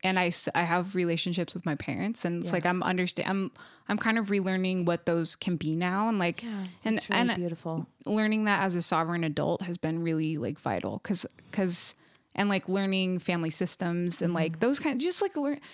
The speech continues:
Speaker 1: you know, I've just kind of taken this time of, like, being a single parent to, like, how do I become an adult?
Speaker 2: Yeah.
Speaker 1: You know, like, for real. <laughs>
Speaker 2: That's badass though. Like, that, all that, like, "This cycle stops with me" kind of stuff. Like,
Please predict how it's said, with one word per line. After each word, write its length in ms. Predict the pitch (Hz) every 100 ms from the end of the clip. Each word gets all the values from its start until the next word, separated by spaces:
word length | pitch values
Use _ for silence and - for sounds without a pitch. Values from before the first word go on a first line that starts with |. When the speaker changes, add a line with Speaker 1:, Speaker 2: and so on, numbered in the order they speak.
| - -
Speaker 1:
you 80 | 240
know, 100 | 233
I've 160 | 208
just 160 | 247 254
kind 180 | 233 226
of 80 |
taken 300 | 208 196 196
this 140 | 185 -
time 240 | 170 180
of, 100 | 180
like, 320 | 151 - - - _ _ _ _
being 300 | 185 180 180
a 80 | 175
single 320 | - 165 165
parent 520 | 160 165 170 165 - -
to, 100 | 170
like, 260 | 156 113 _ - - -
how 160 | 185
do 120 | 175
I 60 | 180
become 300 | 160 - 151
an 120 | 151
adult? 500 | 147 147 147 - - -
Speaker 2:
Yeah. 260 | 180 165 156
Speaker 1:
You 100 | 185
know, 160 | 175 160
like, 180 | 160
for 160 | - 175
real. 360 | 170 165 165 202
<laughs> 80 | 196
Speaker 2:
That's 180 | 208 -
badass 580 | 214 190 170 170 170 -
though. 220 | 165 156
Like, 360 | 160 160 160 175
that, 320 | 165 143 139
all 260 | 180 160 180
that, 280 | 180 175 170
like, 300 | 160 151 - _ _ -
"This 160 | 175 165
cycle 380 | - 156 147 156
stops 360 | - 123 -
with 160 | 165 156
me" 280 | 160 156 160
kind 220 | 180 165
of 80 | 165
stuff. 280 | 180 165 165
Like, 200 | 160